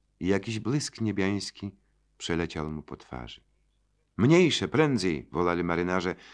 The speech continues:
z najwyższą niecierpliwością. "Odbijamy!" A wtedy krzyknął Manio jakimś dziwnym głosem: "Ona lżejsza! Schodź, Julieto! Masz ojca i matkę!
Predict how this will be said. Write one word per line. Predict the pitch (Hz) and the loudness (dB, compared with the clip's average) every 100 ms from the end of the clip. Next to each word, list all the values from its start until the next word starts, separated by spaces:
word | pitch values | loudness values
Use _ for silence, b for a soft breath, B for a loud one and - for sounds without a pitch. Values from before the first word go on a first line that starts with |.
| B | B
z | 95 | -2
najwyższą | 95 87 98 87 | -2 0 -4 -4
niecierpliwością. | 85 - 90 85 80 80 - 67 64 b | -6 -4 -4 -4 -4 -4 -6 -12 -12 b
"Odbijamy!" | - 107 147 160 113 67 - _ _ _ _ _ _ _ _ _ _ - | -4 0 4 4 2 -6 -14 _ _ _ _ _ _ _ _ _ _ -14
A | 71 | -10
wtedy | - 107 | -4 -4
krzyknął | - 131 117 110 | -2 -4 0 2
Manio | 107 120 120 | 4 4 4
jakimś | 113 107 113 95 | 2 2 -2 0
dziwnym | 123 113 107 | 2 4 4
głosem: | 117 98 90 80 B B B | 4 2 0 -4 B B B
"Ona | 156 160 | 4 4
lżejsza! | 160 143 127 170 143 120 | 2 2 4 4 4 0
Schodź, | 107 - 160 107 | 0 4 4 4
Julieto! | 117 117 110 95 82 B B | 4 6 6 2 -6 B B
Masz | - - 151 | 0 2 4
ojca | 147 - 143 | 4 4 4
i | |
matkę! | 147 131 - - | 6 4 0 -8